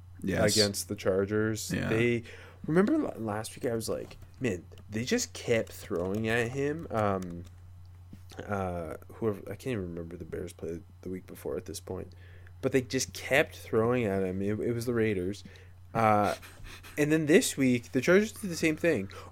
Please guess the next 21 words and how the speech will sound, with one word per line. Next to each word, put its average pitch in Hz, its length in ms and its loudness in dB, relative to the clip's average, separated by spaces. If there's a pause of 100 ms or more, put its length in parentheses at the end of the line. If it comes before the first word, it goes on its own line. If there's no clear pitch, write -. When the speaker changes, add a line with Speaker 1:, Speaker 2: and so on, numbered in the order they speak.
Speaker 2:
Over 294 100 4
the 320 60 4
last 269 320 4
two - 240 0
weeks, 175 520 0 (300)
he's 180 200 2
been 185 160 4
targeted 156 500 4
twenty-nine 117 960 0
times. 107 760 -6
Speaker 1:
<laughs> - 60 -20
That's - 200 8 (200)
fucking 95 360 0
nuts. - 560 -2 (120)
Speaker 2:
Giving 147 280 6
up - 180 6
nineteen 147 800 0
catches, 117 880 0 (1000)
two 185 200 4
touchdowns. 123 1040 0 (680)
Um, 101 520 0